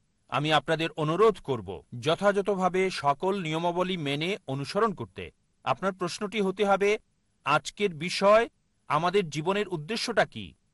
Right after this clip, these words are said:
অমুসলিমরা আজকের বিষয়ের বাইরেও প্রশ্ন করতে পারবেন, তবে ইসলাম এবং তুলনামূলক ধর্মতত্ত্বের উপর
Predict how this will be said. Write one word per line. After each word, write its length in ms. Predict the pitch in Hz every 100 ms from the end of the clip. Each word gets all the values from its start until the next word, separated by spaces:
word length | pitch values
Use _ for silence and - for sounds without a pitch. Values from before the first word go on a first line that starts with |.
| _ _ _ _ _ _
অমুসলিমরা 800 | 135 165 196 - 247 226 185 156 - _ _ _ _ _ _ _ _ -
আজকের 460 | 139 - 202 208
বিষয়ের 480 | 170 175 196 202 202 190
বাইরেও 520 | 123 123 139 226 190
প্রশ্ন 340 | 190 180 - 170
করতে 240 | 165 170
পারবেন, 460 | 151 120 101 82 78 _ _ _ _ _ _ _ _ _ _
তবে 340 | 147 165 170 - _ _ _
ইসলাম 580 | 147 - 180 190 208 208 _ _
এবং 300 | 156 175 170
তুলনামূলক 600 | - 170 180 190 202 202
ধর্মতত্ত্বের 720 | 135 151 180 185 180 - 180
উপর 340 | 143 165 170